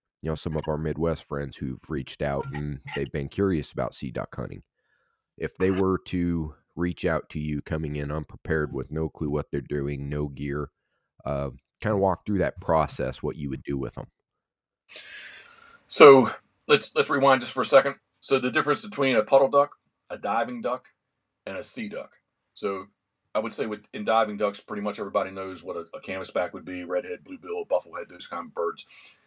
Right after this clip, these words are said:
Speaker 2: When they dive, they just use their legs underwater. So when they're, they're diving to the bottom, they're using their, their legs, their feet to propel them to the bottom. When sea ducks, the difference between a sea duck and a diving duck is when sea ducks go down,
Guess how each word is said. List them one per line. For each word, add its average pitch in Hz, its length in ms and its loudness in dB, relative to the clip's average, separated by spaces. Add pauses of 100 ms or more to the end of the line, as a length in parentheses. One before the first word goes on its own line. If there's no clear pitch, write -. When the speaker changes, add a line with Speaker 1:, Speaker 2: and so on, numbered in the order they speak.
Speaker 2:
When 104 140 2
they - 140 10
dive, 101 500 4 (360)
they 110 280 0 (280)
just 123 300 -6
use 113 260 -6
their 92 400 -8 (120)
legs 98 380 -2
underwater. 85 540 -10 (440)
So 87 200 -4
when 82 180 -10
they're, 82 180 -8 (180)
they're - 100 -6
diving 101 280 6
to 113 40 0
the 104 80 2
bottom, 107 320 8
they're 92 140 -6
using 92 280 -8
their, 85 300 -6
their 80 160 -10
legs, 101 300 0
their 90 120 -8
feet 101 320 -8 (580)
to 90 140 -12
propel 92 380 4
them 90 300 -2 (420)
to 78 80 -8
the 73 80 -4
bottom. 69 360 0 (400)
When 90 120 -10
sea 160 260 -4
ducks, 90 300 2
the 101 120 -10
difference 110 260 -2
between 107 240 -2
a - 20 -6
sea - 160 -2
duck 107 140 8
and 92 100 -2
a - 40 -6
diving 127 300 4
duck 87 160 -2
is 87 120 -12
when 82 100 -12
sea - 160 -8
ducks - 240 -2
go 87 140 -8
down, 82 300 -8